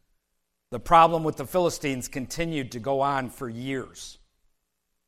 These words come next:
And because what they had seen in the lawlessness of decentralized government,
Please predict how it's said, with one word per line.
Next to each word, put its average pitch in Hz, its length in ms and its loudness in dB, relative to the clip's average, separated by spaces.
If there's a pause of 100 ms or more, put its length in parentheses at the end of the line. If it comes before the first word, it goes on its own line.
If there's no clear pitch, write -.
(800)
And 120 80 -10
because 127 300 -8
what 147 180 -2
they 151 120 0
had 135 140 -2
seen 160 280 -4
in 135 60 -6
the 131 60 -6
lawlessness 135 800 0
of 104 160 -14
decentralized 113 880 -8
government, 98 600 -10